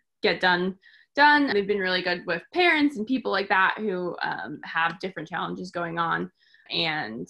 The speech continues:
yeah, I'm really blessed to work for a company that's been so helpful in all of it, but it's definitely been something where I've had to, um, pace myself, um, and get myself to wake up at a certain time every morning and get on certain meetings and block out my own time. So I've learned a lot in time management through it.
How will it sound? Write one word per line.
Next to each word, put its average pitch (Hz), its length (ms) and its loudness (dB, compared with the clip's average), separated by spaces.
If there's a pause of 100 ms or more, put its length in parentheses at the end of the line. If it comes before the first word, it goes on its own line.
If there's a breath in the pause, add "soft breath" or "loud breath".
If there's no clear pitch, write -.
yeah, 262 240 2
I'm 185 140 0
really 185 180 0
blessed 180 280 -4
to 202 60 -4
work 180 160 -2
for 202 100 -2
a 202 40 -4
company 196 340 -6
that's 170 220 -6
been 175 320 -4
so 170 640 -2
helpful 349 340 2
in 349 60 4
all 311 200 6
of 311 80 0
it, 285 300 0
but 190 180 4
it's 202 140 -4
definitely 208 380 0
been 185 180 -2
something 175 500 -4 (300 loud breath)
where 214 140 4
I've 208 80 2
had 202 260 2 (140)
to, 190 420 -2
um, 156 720 -4
pace 247 280 -4
myself, 208 500 2 (180)
um, 175 300 2
and 185 100 -2
get 196 140 2
myself 208 360 -4
to 220 80 -4
wake 180 200 -2
up - 140 0
at 196 80 -4
a 202 60 -2
certain 196 340 -6
time 190 340 0
every 185 240 0
morning 185 540 -2
and - 100 -10
get 175 140 2
on 185 320 2 (280 loud breath)
certain 190 300 0
meetings 185 380 0
and 175 120 -2
block 165 240 -2
out 170 140 2
my 165 200 0
own 170 120 -4
time. 175 380 -2
So 175 120 -4
I've 170 120 -2
learned 165 180 -4
a - 60 -4
lot - 240 0
in 175 80 -8
time - 260 -10
management - 580 -12
through - 180 -4
it. - 340 -4